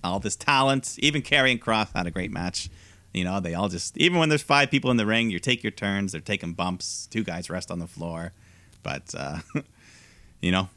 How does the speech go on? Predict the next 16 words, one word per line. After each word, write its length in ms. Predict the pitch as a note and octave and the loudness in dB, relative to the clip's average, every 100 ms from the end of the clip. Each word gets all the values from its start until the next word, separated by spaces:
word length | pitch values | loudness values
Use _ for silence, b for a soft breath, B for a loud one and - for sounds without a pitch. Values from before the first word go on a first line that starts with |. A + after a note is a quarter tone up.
| - | 0
a 80 | |
lot 160 | G#2 C3 | 4 6
of 60 | A#2 | 4
the 60 | |
time, 440 | A#2 A#2+ C3 C#3+ A#2 | 2 4 4 4 0
guys 360 | - A2 A2+ | 0 0 2
were 100 | A2 | 0
ganging 340 | G2+ A2 A2+ A2 | 2 2 4 2
up 180 | A#2 | 2
on 140 | A2 A2+ | 2 0
Kross, 520 | - A2 A#2+ B2+ - | 2 2 4 2 -2
and 140 | D#2 | -4
he 100 | E2+ | -2
was 120 | G2+ - | -2 -2
kind 260 | G#2 G2+ | -2 0
of, 180 | F#2 F2+ | -2 -4